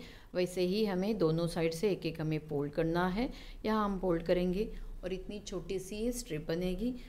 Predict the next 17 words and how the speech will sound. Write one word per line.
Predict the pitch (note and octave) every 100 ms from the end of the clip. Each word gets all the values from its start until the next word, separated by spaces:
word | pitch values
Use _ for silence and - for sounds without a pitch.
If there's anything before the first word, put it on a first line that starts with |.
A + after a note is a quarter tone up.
| - -
और | F#3
ये | G3+ A3 A3
fold | F#3 F#3
side | F#3 F#3+ F#3 F#3+
हम | A#3 B3+ - - - G#3
यहाँ, | A3 F#3 A3 -
ये | F#3+ F#3+
जो | G#3+
ऊपर | A3 F#3 G#3+ G#3+
की | - A3+
अभी | - E3+ G#3 A#3+
जो | A#3
हमने | G#3 G3+ G3
सिलाई | - F3+ E3+ F3
की | G#3+ G3
थी, | A3 C4 - - - -
यहाँ | E3+ E3 A3 C4